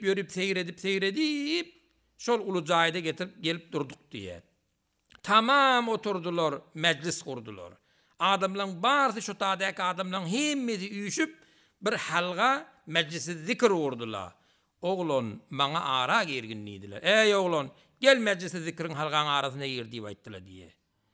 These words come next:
Şonda oty kak, Alidir diýdiler, tutdu destimden. Buriya düşegimi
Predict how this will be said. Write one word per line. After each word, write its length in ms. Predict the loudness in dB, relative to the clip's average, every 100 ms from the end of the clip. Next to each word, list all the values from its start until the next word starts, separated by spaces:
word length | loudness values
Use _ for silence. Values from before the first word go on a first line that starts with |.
| _ _ _ _
Şonda 320 | 0 2 2
oty 280 | 0 0 -4
kak, 280 | 2 2 2 -4 _ _ _ _ _ _ _ _ _ _ -2
Alidir 680 | -2 0 -2 -4 -4 -4 -6
diýdiler, 560 | -8 -10 -8 -6 -6 -8 -14 _ -8
tutdu 420 | -8 -6 -6 -2
destimden. 680 | -2 -4 -8 -12 -12 -14 -16 -20 _ _ _ _ _ _ _ _ _ -6
Buriya 720 | -2 2 2 4 6 6 4
düşegimi 720 | 0 0 -2 -2 -2 -4 -6